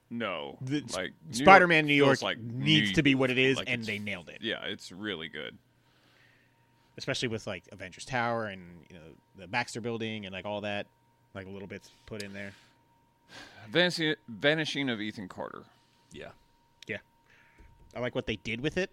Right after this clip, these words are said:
Speaker 1: Mm-hmm. I agree.
Speaker 3: Uh,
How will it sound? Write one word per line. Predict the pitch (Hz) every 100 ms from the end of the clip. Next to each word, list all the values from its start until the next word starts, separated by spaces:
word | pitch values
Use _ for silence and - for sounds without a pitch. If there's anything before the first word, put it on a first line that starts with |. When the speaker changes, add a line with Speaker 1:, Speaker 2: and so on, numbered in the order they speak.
| _ 104
Speaker 1:
Mm-hmm. | 110 131 135 -
I | 104
agree. | 127 117 107 _ _ _ _ - - _ _ _ _ _ _ _ - _ _ _ _ _ _ _ _ _ _ _ _ 988 960 960 960 988 988 _ - - _ _ _ _ _ _ _ _ _ -
Speaker 3:
Uh, | 131 123 117 110 104 98 95 82